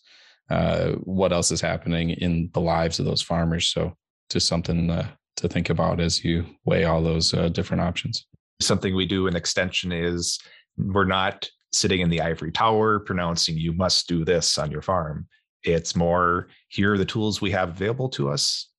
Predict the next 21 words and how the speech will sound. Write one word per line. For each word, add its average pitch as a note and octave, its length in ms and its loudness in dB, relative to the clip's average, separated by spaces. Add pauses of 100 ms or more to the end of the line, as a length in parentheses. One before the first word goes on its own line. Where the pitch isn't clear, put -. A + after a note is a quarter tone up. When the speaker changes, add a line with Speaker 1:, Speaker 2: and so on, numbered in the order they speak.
(180)
Speaker 2:
Here's F2 300 2
how F#2 80 2
you E2+ 100 0
can F2+ 100 -4
use G2+ 200 2
them. G2+ 180 2
Here's F#2 260 0
how F2+ 120 0
you, F2+ 140 0
they F2 180 -2
might F2+ 280 -2 (260)
get - 220 -2
burnt F#2+ 300 4
out A2 260 2
if - 200 -4
they E2+ 100 0
get D#2 180 -2
used G2 220 2
the G#2+ 80 2
wrong G#2 200 2
way. A2+ 220 0